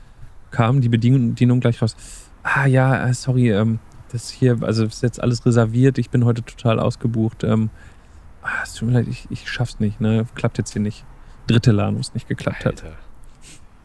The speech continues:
Speaker 1: Ähm, dann gibt's da so einen Marktplatz, alle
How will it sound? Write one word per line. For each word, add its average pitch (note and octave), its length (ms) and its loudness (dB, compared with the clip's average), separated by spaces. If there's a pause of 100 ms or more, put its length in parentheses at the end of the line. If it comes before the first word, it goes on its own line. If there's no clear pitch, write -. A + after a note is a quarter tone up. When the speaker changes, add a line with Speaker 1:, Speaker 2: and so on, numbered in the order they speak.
(760)
Speaker 1:
Ähm, A2 440 2 (140)
dann A2 180 4
gibt's A#2 160 -2
da A#2 100 6
so A2 80 2
einen G#2+ 100 6
Marktplatz, C#3+ 720 0 (360)
alle D#3+ 500 2